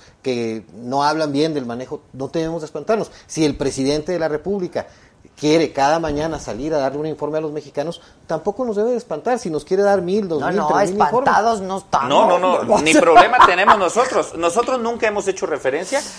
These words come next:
Speaker 3: a que
Speaker 2: Oigan,
Speaker 3: no lo haga, ¿eh?
Speaker 2: lo que
Speaker 3: Nunca.
Speaker 2: eh, ahora, no.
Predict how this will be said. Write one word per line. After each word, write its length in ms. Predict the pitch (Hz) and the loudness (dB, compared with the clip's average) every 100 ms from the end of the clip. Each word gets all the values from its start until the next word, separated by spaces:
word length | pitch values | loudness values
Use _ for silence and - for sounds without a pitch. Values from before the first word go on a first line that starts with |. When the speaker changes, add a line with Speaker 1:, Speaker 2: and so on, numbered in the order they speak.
| - | -12
Speaker 3:
a 80 | - | -6
que 100 | - | 2
Speaker 2:
Oigan, 260 | 220 233 226 | 4 6 6
Speaker 3:
no 20 | |
lo 80 | 139 | 4
haga, 280 | 190 170 139 | 2 2 2
¿eh? 80 | 170 | 2
Speaker 2:
lo 140 | 190 | 2
que 160 | 208 190 | 0 -2
Speaker 3:
Nunca. 520 | 151 214 185 104 95 - _ | 0 0 0 -2 -4 -16 _
Speaker 2:
eh, 140 | 165 151 - | -14 -14 -12
ahora, 580 | - 165 175 165 135 - | -2 0 2 0 -4 -8
no. 460 | 175 208 247 - | -6 0 0 0